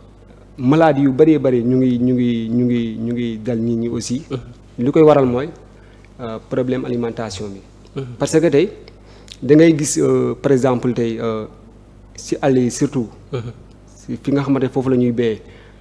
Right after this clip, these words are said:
Speaker 1: da ngay gis ñoo xamante ne amuñu formation.
Speaker 2: Mhm.
Speaker 1: Dañuy ñëw directement jàmbat benn garab wala ay def quelques maraîchages yooyu noonu.
Speaker 2: Mhm.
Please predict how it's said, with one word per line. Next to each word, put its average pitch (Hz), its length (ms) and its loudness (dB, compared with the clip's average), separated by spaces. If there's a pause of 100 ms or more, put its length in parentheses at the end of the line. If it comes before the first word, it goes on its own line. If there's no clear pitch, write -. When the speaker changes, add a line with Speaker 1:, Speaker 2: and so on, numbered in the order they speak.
Speaker 1:
da 120 100 -2
ngay 151 180 4
gis 147 120 -4
ñoo 139 140 2
xamante 131 340 0
ne 127 100 -4 (120)
amuñu 135 240 2
formation. 120 540 -6 (160)
Speaker 2:
Mhm. 143 80 -10 (340)
Speaker 1:
Dañuy 143 220 8
ñëw 151 160 8
directement 139 540 2 (460)
jàmbat 139 240 2
benn 135 240 2
garab 135 320 0
wala 131 320 0
ay 123 280 -2
def 127 220 -6 (140)
quelques 135 440 0
maraîchages 123 480 -2
yooyu 120 160 2
noonu. 117 240 -2 (100)
Speaker 2:
Mhm. 135 80 -16